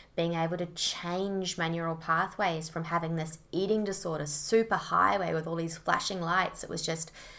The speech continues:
it's how I describe it. It's just so easy to get onto that highway and that freeway and everything just flows. And,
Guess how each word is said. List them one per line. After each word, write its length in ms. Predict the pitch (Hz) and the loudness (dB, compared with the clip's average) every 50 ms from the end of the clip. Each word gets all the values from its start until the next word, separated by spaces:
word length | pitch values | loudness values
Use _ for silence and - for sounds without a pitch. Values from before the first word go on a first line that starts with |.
| - - | -20 -14
it's 80 | - - | -2 6
how 160 | 190 170 170 | 8 8 8
I 80 | 170 | 8
describe 420 | - 165 - - - 220 285 311 220 | 6 4 0 4 10 10 10 12 10
it. 80 | 196 | 6
It's 160 | 165 160 - - | 2 2 0 -2
just 140 | 170 170 | -4 0
so 120 | - 175 156 156 | 0 0 2 4
easy 280 | 180 190 208 185 202 175 | 2 2 4 2 2 2
to 100 | 175 170 | 4 4
get 140 | 170 165 | 6 6
onto 260 | 165 170 170 160 165 156 | 6 6 6 4 2 2
that 160 | 151 147 147 | 2 2 2
highway 420 | - - 165 175 180 175 165 151 151 | 6 8 10 10 10 10 8 4 2
and 120 | 160 160 | 0 -2
that 140 | 160 160 160 | -4 -4 -2
freeway 380 | - 170 170 175 175 170 156 151 | 0 2 4 4 4 2 2 2
and 160 | 147 151 - | 0 0 0
everything 400 | - 160 170 170 170 175 165 160 | 0 0 0 -2 0 -2 -2 -2
just 180 | 160 165 160 - | -2 -4 -8 -6
flows. 680 | - - 170 170 170 160 151 151 160 160 160 - - - - - - - - - - - - - - - - - - - | 0 4 6 6 6 6 4 2 0 -4 -4 -6 -8 -10 -16 -18 -18 -18 -16 -16 -16 -18 -18 -18 -20 -20 -20 -20 -4 4
And, 560 | - 170 165 156 156 156 160 160 160 160 160 | 6 8 8 8 6 4 2 2 0 0 2